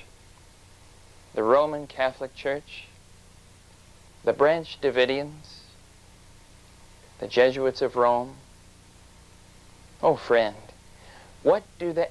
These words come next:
actions of these have anything in common? And what does it all have to do with the Catholic charismatic attack on God's S D A Church?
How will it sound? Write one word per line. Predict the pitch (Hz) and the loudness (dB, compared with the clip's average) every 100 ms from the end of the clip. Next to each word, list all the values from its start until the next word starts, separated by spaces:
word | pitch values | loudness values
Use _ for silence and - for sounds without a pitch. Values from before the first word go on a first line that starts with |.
| 127 | -2
actions | 151 - - 151 147 | -4 -4 -6 -6 -4
of | 143 131 | -4 -4
these | 104 104 110 113 - - - - - | -8 -4 -6 -6 -10 -16 -20 -20 -16
have | - 156 151 | 0 0 2
anything | 165 170 165 165 | -2 -2 -4 -6
in | 160 | -8
common? | 151 - 175 117 - - - - - - - - - - - - - | -14 -8 -4 -4 -6 -20 -20 -20 -20 -20 -20 -20 -20 -20 -20 -6 0
And | 156 175 | 2 2
what | 220 - | 0 2
does | 180 165 | 2 4
it | 165 | 4
all | 170 190 190 | 6 6 2
have | - 175 170 | -2 -4 -4
to | 180 | -8
do | 151 113 107 - - - - - - - - - - | -6 -6 -8 -16 -20 -20 -20 -20 -20 -20 -20 -20 -16
with | - | -14
the | - | -14
Catholic | - - 196 - 180 185 - - - | -8 0 0 0 -8 -8 -14 -20 -6
charismatic | 165 175 170 170 160 165 | 0 2 0 -2 -2 -2
attack | 156 - 120 - - - - - - - - - - - | -10 -6 -6 -6 -18 -20 -20 -20 -20 -20 -20 -20 -20 -12
on | 110 110 113 | -10 -8 2
God's | 143 147 107 98 - - - - | 4 4 0 -8 -18 -20 -20 -12
S | 120 - | -12 -12
D | 120 113 | -8 -8
A | 107 | -8
Church? | - 117 - - - | -8 -8 -10 -20 -20